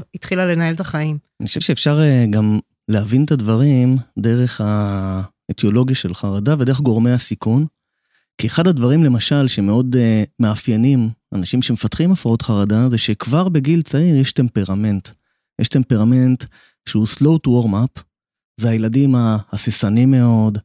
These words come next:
Speaker 2: החששנים מאוד, אלה שקשה להם מאוד לפתח את הרגלי העצמאות שלהם באופן תואם.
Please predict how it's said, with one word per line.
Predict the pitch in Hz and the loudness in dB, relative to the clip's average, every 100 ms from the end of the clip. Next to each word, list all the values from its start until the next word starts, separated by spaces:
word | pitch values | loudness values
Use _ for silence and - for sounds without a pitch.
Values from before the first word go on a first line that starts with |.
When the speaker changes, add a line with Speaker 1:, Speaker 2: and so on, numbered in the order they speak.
| _ | _
Speaker 2:
החששנים | 95 110 - 110 - 107 123 131 | -8 -6 -4 -4 -2 2 2 4
מאוד, | 131 123 117 110 104 - - _ - | 4 4 2 0 -4 -16 -20 _ -4
אלה | 160 | -2
שקשה | - - - 147 | -2 -2 -2 0
להם | 156 120 | 2 2
מאוד | 135 | 2
לפתח | 139 - - 123 117 | 0 -2 -2 -2 -2
את | 117 | -2
הרגלי | 113 104 104 120 | -2 0 0 2
העצמאות | 120 - 113 120 | 0 0 -2 -2
שלהם | - 123 117 | 0 0 2
באופן | 104 113 131 120 | 2 0 0 -2
תואם. | - - 98 104 | -2 -6 -6 -8